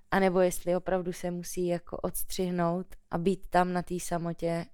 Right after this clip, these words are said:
a najít v tom jako nějaký štěstí a to mě, myslím, že to je, eh, velmi konkrétní jako, eh, ke mně, že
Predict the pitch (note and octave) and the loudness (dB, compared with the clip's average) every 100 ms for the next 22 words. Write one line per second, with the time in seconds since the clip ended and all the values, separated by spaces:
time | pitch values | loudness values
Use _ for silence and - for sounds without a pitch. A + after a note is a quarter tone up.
0 | - - F3 E3 E3 - F3+ F3+ F3+ - | -12 -4 -2 0 -2 -4 0 0 0 -4
1 | - F#3 F3 - F#3 F3 - _ - F3+ | -2 0 0 0 -2 -2 -8 _ -6 -2
2 | E3+ - F3 E3 - F#3+ - - F#3 F3 | -2 -4 -10 -8 -2 -2 -2 -4 -2 -2
3 | F3 E3 E3 D#3+ - - - - _ _ | 2 2 0 -4 -16 -20 -20 -20 _ _
4 | _ - G3+ G#3 G#3 G3+ - - - F#3+ | _ -2 0 2 2 0 -2 -18 -10 -6
5 | E3 G#3+ G#3 G3+ G3+ G3+ G3 F#3+ - F#3 | -2 0 0 2 4 6 6 4 2 0
6 | F3 F#3+ F#3+ G3 - F#3+ F#3 F#3 F#3 F#3+ | 2 2 2 -2 -2 -2 0 2 2 0
7 | F#3+ F3+ E3+ - F3 E3 - E3+ - F#3 | -4 -4 -6 -4 -4 -2 -6 -8 -4 -4
8 | F3 E3 D#3+ - - D#3+ D#3 | -2 -2 -4 -8 -18 -12 -8